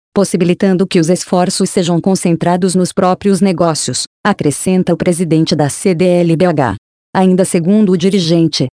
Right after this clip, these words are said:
o futuro gestor municipal deve buscar melhorar a posição de Belo Horizonte nos rankings de liberdade econômica, medida essencial para a geração de empregos e atração de investimentos ao município.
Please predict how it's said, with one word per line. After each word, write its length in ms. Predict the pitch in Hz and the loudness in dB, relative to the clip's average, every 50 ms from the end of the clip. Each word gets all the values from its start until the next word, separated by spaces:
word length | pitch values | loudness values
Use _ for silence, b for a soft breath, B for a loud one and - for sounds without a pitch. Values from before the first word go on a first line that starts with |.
| _ - | _ -8
o 40 | - | -4
futuro 400 | - 175 - - 196 208 208 202 | -4 -6 -2 0 2 2 2 2
gestor 480 | 175 165 151 - - - 196 196 165 | 2 2 0 -2 -2 0 0 0 2
municipal 640 | 165 156 151 151 - - 233 - - 185 175 180 185 | 2 2 2 0 0 -2 -4 -2 0 0 0 0 0
deve 240 | 175 190 180 170 180 | 0 -2 -2 -2 -2
buscar 480 | 147 151 175 - - - 185 185 190 | -2 -2 -4 -4 -4 -2 -2 0 2
melhorar 440 | 185 175 175 175 190 185 165 156 156 | 2 2 2 2 2 2 2 2 0
a 60 | 170 | 0
posição 560 | 170 - 202 180 175 214 226 - - 185 170 170 | 0 0 -2 -2 0 -4 -6 -2 0 0 0 2
de 160 | 160 190 180 | 2 0 0
Belo 220 | 156 180 175 180 | 0 0 2 2
Horizonte 560 | 190 180 208 185 165 156 139 131 131 - - | 2 0 0 0 0 0 0 -2 -2 -2 0
nos 160 | 190 185 175 - | 0 0 0 0
rankings 580 | 170 175 190 196 180 - 180 175 165 170 147 | 0 2 2 2 2 2 0 2 2 0 0
de 100 | - 180 | 0 0
liberdade 600 | 170 165 160 160 160 151 147 160 160 165 151 175 | 0 2 2 0 0 0 0 0 0 2 0 0
econômica, 640 | 180 - 196 190 180 165 175 170 160 143 - 147 123 - - _ _ - | 0 0 0 2 2 2 2 2 0 0 0 -2 -4 -4 -8 _ _ 0
medida 400 | 202 208 175 - 208 196 185 175 | 0 0 2 0 0 2 2 0
essencial 640 | 156 - - 180 190 - - - 160 160 175 185 - | 0 0 -2 -2 -2 -2 -2 0 0 2 2 0 0
para 180 | 190 180 185 | 0 0 2
a 40 | 180 | 2
geração 540 | 175 165 175 156 151 147 - - 185 175 180 | 2 2 0 0 0 -2 -2 -2 -2 -2 0
de 120 | 165 208 | 2 2
empregos 500 | 208 202 - 156 180 175 160 175 165 165 | 2 2 2 2 0 2 2 0 0 2
e 60 | 214 | 0
atração 520 | 208 202 220 208 190 - - - 165 160 160 | 0 2 2 0 0 0 -2 -2 0 0 0
de 120 | 143 175 | 0 0
investimentos 800 | 180 175 156 175 156 - - 175 165 170 190 196 - 190 165 165 | 0 2 2 0 -2 0 0 0 2 2 2 2 0 0 0 0
ao 100 | 202 190 | 0 2
município. 640 | 196 196 190 185 - - - 143 127 - - 120 | 2 2 2 0 0 -2 -2 -2 0 0 -2 -6